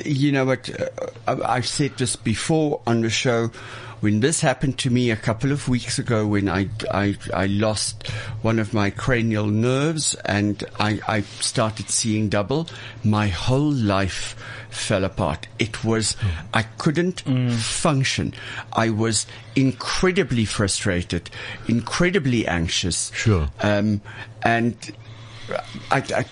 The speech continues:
Speaker 1: just, I, I couldn't carry on with my normal, I, I, not carry on with my normal day.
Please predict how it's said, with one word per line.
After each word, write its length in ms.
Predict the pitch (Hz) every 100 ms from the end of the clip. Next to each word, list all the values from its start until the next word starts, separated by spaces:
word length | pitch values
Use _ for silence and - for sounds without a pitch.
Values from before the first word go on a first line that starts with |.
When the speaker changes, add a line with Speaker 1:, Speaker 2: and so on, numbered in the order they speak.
| -
Speaker 1:
just, 320 | - - - -
I, 100 | 113 - -
I 80 |
couldn't 420 | 104 - 127 123 -
carry 320 | 123 117 120
on 220 | 110 120
with 200 | 110 101
my 140 | 113
normal, 460 | 110 104 104 107 113 -
I, 140 | 123
I, 180 | - 113 - - 127
not 420 | 131 147 180 -
carry 300 | 160 135 127
on 220 | 117 202
with 180 | 156 -
my 140 | 110
normal 320 | 101 95 92 95
day. 260 | 98 95